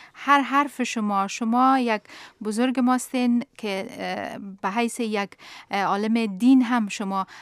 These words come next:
مردم افغانستان راهنمایی کرده می‌تونین و این خدمت و مسئولیت پذیریتان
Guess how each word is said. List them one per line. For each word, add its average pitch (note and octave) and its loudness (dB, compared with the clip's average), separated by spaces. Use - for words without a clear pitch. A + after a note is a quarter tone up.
مردم G3 -4
افغانستان G3+ -6
راهنمایی F#3+ -6
کرده G3+ -8
می‌تونین G3 -8
و F#3+ -10
این F#3 -10
خدمت G#3 -8
و - -6
مسئولیت G3 -8
پذیریتان G#3+ 2